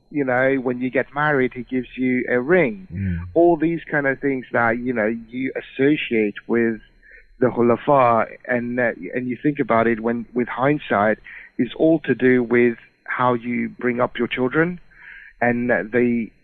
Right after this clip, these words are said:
Speaker 1: the affection and the love that you show. And he, they, they've always led us by example, whether we knew it or not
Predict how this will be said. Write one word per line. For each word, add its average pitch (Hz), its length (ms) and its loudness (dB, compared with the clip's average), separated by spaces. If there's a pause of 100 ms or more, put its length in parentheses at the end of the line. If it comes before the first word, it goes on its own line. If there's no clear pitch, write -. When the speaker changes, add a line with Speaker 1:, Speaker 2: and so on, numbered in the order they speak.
(140)
Speaker 1:
the 117 160 -4
affection 110 840 -2
and 117 200 -2
the 110 100 2
love 117 520 4
that 110 220 -2
you 107 100 -10 (140)
show. 127 260 0 (640)
And 131 300 -6 (100)
he, 131 220 -2
they, 120 420 2 (180)
they've 127 220 2
always 143 340 4
led 135 240 4
us 123 100 -2 (120)
by 120 180 2
example, 127 640 -4
whether 120 300 -2
we 120 220 -6
knew 151 260 -2
it 139 140 -4
or 110 120 -4
not 107 260 -4